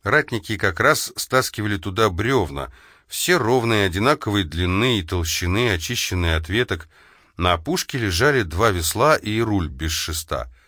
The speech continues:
Кулик оторвался от своего дела, подошёл к княжичу и сказал: «Идёт работа, Дмитрий Владимирович». «А не тонковаты ли брёвна?» «В самый раз. И для людей подъёмные, и в воде устойчивые, и неприметные.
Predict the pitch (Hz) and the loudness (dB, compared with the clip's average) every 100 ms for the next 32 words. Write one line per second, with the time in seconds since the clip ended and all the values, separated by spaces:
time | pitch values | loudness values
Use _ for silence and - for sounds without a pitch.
0 | _ _ _ _ _ _ - 95 131 - | _ _ _ _ _ _ -8 -2 0 -2
1 | - 98 98 104 113 95 - 85 78 87 | -4 -2 2 2 4 2 2 -2 -2 -2
2 | 85 85 82 139 143 95 87 87 98 87 | 0 0 0 2 2 0 0 0 -2 -4
3 | 80 98 117 110 - 95 82 98 87 78 | -4 -2 0 -2 -4 -4 -4 -2 0 0
4 | 65 - _ _ - _ - 143 139 160 | -2 -12 _ _ -20 _ -8 -4 2 2
5 | 110 113 104 107 85 78 92 85 82 82 | 4 2 4 2 2 -2 -2 -2 -2 0
6 | 78 71 65 - - _ _ _ _ 85 | 0 -4 -10 -12 -12 _ _ _ _ -2
7 | 98 92 117 - 127 170 - 92 85 120 | -2 -2 -4 0 4 4 2 -2 0 0
8 | 104 76 60 62 _ _ - - 110 110 | 0 -2 -8 -12 _ _ -6 0 2 4
9 | 110 117 107 80 - _ _ _ _ - | 4 4 4 2 -4 _ _ _ _ -4
10 | 90 101 101 107 117 135 131 117 107 120 | -2 0 0 0 0 0 2 0 0 0
11 | 120 107 98 92 85 78 82 107 117 113 | 2 2 2 2 0 0 0 0 2 2
12 | 95 - 113 101 85 90 85 82 82 85 | 0 -2 0 0 0 -2 0 0 -2 -2
13 | 92 82 98 101 85 80 71 60 | -2 -2 0 0 0 -4 -12 -12